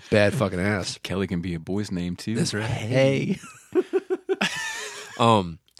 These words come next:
Speaker 1: so the hand, like, the handmaiden, like, her, her, you know, little assistant or whatever, it's kind of her love interest, his love interest.
Speaker 2: Mm-hmm.
Speaker 1: So, <sighs> I, I like it.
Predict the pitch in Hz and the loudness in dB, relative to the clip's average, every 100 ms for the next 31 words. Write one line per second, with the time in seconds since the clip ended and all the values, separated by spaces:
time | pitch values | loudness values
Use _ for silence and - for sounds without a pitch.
0 | _ _ _ - 135 117 92 - 110 98 | _ _ _ 6 12 12 10 4 2 0
1 | 90 92 82 - 92 90 85 82 82 85 | -2 -4 -4 -4 -4 -2 -4 -4 -6 -10
2 | 80 - 90 85 80 - - 87 80 69 | -12 -8 -4 -4 -6 -12 -10 -8 -6 -8
3 | - _ - 69 62 65 87 _ - 82 | -14 _ -14 -12 -10 -12 -16 _ -8 -6
4 | 76 85 _ _ - 82 - 85 - 80 | -6 -8 _ _ -10 -6 -4 -6 -6 -8
5 | 69 64 67 71 82 92 - 76 71 71 | -8 -10 -10 -10 -12 -14 -10 -10 -8 -10
6 | 67 67 69 - _ - 73 - - - | -10 -12 -14 -20 _ -12 -10 -10 -12 -14
7 | - 95 78 73 - - 73 - 110 104 | -6 -4 -4 -6 -8 -10 -12 -8 -6 -4
8 | 90 - - 151 120 - _ _ _ _ | -6 -8 8 10 10 4 _ _ _ _
9 | _ _ _ - _ _ _ _ _ _ | _ _ _ -20 _ _ _ _ _ _
10 | _ _ - - - - - - _ _ | _ _ -12 -10 -8 -12 -16 -20 _ _
11 | _ _ _ _ _ _ _ 110 - 107 | _ _ _ _ _ _ _ 2 6 4
12 | 107 127 165 185 | 8 6 8 6